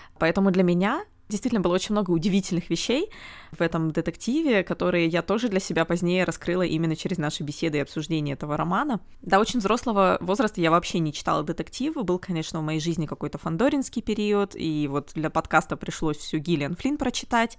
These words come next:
Эм, ну и пару романов, конечно, Агаты Кристи есть в моём репертуаре, но действительно в итоге все вот эти романы, которые детективные, которые читала я, можно пересчитать по пальцам одной руки, скажем так.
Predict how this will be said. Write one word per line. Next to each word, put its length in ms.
Эм, 480
ну 60
и 60
пару 280
романов, 340
конечно, 340
Агаты 260
Кристи 400
есть 200
в 40
моём 180
репертуаре, 680
но 340
действительно 460
в 80
итоге 240
все 180
вот 120
эти 140
романы, 360
которые 360
детективные, 480
которые 260
читала 280
я, 200
можно 380
пересчитать 500
по 80
пальцам 400
одной 240
руки, 340
скажем 360
так. 280